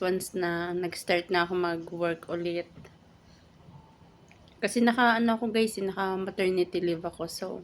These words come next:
ang maternity dito is almost six months. So, six months ka magstay sa bahay, alagaan mo yung baby mo.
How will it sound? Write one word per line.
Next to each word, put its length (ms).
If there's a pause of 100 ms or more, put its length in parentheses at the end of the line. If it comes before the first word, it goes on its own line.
(520)
ang 160
maternity 720
dito 560
is 160
almost 560
six 320
months. 640 (1040)
So, 160
six 320
months 320
ka 160
magstay 400
sa 160
bahay, 640
alagaan 480
mo 160
yung 160
baby 320
mo. 320